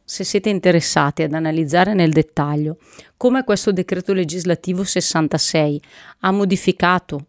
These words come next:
la legge centoquattro e ha istituito anche nuovi gruppi di lavoro, in descrizione trovate un link sui video dell'inclusione. Il pei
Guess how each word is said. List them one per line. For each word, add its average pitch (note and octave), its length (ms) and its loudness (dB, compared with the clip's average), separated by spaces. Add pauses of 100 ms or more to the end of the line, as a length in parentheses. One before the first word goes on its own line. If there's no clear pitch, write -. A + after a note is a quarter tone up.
la E3 120 -2
legge F#3+ 280 2
centoquattro E3 800 -2
e E3 40 0
ha F3+ 40 0
istituito G#3 600 0
anche D#3 220 -2
nuovi D#3+ 260 0
gruppi F3 280 0
di D3+ 120 2
lavoro, G#3+ 460 -2 (340)
in A3+ 120 2
descrizione G3 680 0
trovate E3 400 -2
un A3+ 100 4
link F#3 400 2
sui - 220 -2
video E3 360 -2
dell'inclusione. E3 840 -4 (1700)
Il C#4 180 2
pei C#4 380 6